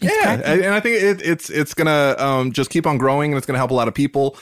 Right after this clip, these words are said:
Speaker 2: Um, I also, you know, I, I run a support group for, for Jane with Heal the
Speaker 1: Oh,
Speaker 2: Brain.
Speaker 1: yes,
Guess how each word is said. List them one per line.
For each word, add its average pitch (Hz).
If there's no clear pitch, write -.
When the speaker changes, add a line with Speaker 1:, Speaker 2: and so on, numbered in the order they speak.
Speaker 2:
Um, 120
I 131
also, 135
you 147
know, 127
I, 120
I 113
run 127
a 127
support 127
group 123
for, 107
for 107
Jane 113
with 104
Heal 113
the 110
Speaker 1:
Oh, 269
Speaker 2:
Brain. -
Speaker 1:
yes, 233